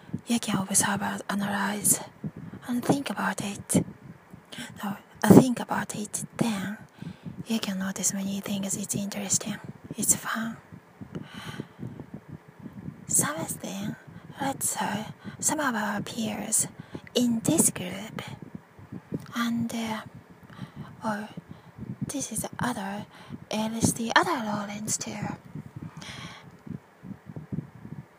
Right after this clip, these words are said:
When they talk about, or when we, yeah, when we chat about, when we talk about some of the name, when we think about the name,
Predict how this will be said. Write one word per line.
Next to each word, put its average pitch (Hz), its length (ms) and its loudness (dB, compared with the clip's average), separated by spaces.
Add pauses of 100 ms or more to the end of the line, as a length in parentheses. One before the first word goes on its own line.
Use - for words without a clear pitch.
(500)
When 220 240 -2
they 208 320 -6
talk - 400 -8
about, - 560 -12 (800)
or 185 260 -6 (800)
when 285 180 -2 (100)
we, 277 100 -2 (640)
yeah, 220 300 2
when 226 200 0
we 220 120 0 (160)
chat - 400 2 (180)
about, - 200 -4 (120)
when 214 140 -8
we 208 100 -6
talk - 220 -6
about - 360 -6
some - 220 -8
of 196 100 -8
the 190 60 -6
name, 196 460 -2
when 202 220 -4
we 202 80 -6
think - 400 2
about 190 240 -2
the - 180 -6
name, 202 320 -4